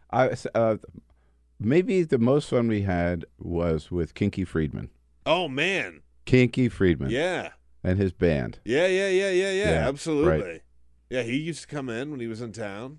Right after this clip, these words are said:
Speaker 1: Mm-hmm. You never knew what Kinky was gonna say.
Speaker 2: I was going through some old photos, uh, yesterday.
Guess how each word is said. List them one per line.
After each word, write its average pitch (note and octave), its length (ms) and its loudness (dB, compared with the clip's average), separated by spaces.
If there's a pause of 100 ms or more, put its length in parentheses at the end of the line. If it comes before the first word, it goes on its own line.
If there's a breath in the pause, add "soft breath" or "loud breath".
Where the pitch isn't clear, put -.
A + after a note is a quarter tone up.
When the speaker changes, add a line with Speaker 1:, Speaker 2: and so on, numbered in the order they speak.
(140)
Speaker 1:
Mm-hmm. G2+ 240 0 (1200)
You - 80 -4
never G2+ 220 4
knew F2+ 140 4
what D#2+ 180 0
Kinky E2 260 -2
was C2 120 -4
gonna C2 200 -4
say. - 280 -8 (280)
Speaker 2:
I G3 80 2
was G#3+ 180 2
going B3+ 340 2
through F#3 320 -2
some D#3 240 -2
old C3+ 500 2 (160)
photos, G#2+ 800 -2 (100)
uh, F#2 400 -8
yesterday. F#2 760 -8